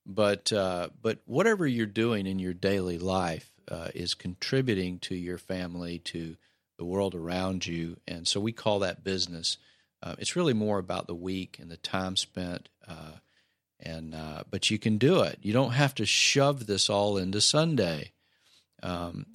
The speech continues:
so there's a very personal aspect to it, but it also manifests itself, uh, in everything you do, and that's the way it's supposed to work. It's not supposed to be put in a box. And when we, when we a-, are courageous enough to go, "I'm in," and,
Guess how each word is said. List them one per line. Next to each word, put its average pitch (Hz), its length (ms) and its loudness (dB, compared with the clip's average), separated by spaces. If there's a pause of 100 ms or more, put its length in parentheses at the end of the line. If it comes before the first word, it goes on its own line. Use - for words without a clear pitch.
so 95 300 4
there's 95 200 0
a 101 40 -4
very 127 240 4
personal 156 540 4
aspect 123 540 0
to 85 240 -2
it, - 160 -6 (480)
but 98 100 -2
it 101 100 2
also 113 360 2
manifests 95 580 -2
itself, 90 520 -4 (520)
uh, 50 240 -8
in 107 180 0
everything 117 500 0
you 95 140 -4
do, 98 360 -2
and 92 80 -4
that's 190 180 0
the 233 80 -2
way 202 140 4
it's 151 100 0
supposed - 360 2
to 98 60 -8
work. - 300 -10 (140)
It's - 160 0
not 143 120 2
supposed - 300 0
to 127 60 -10
be 113 120 0
put 110 220 0
in 98 100 0
a 92 60 -4
box. - 560 -6 (1200)
And 95 260 -6
when 104 140 -4
we, 120 180 0
when 104 280 -4
we 110 320 0 (200)
a-, 98 120 -4 (120)
are 92 160 -2
courageous 120 600 2
enough 95 300 -4
to 101 80 -8
go, 92 180 -2
"I'm 117 180 0
in," 127 320 -2 (840)
and, 101 300 -2